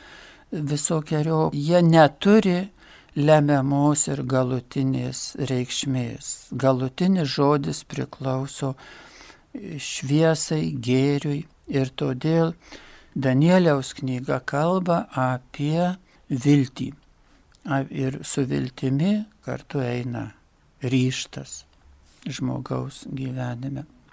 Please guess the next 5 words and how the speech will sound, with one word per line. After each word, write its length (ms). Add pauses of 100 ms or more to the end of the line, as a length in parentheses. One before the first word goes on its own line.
(720)
Antroji 800
svarbi 640
žinia 720
yra 500 (880)
teisaus 1120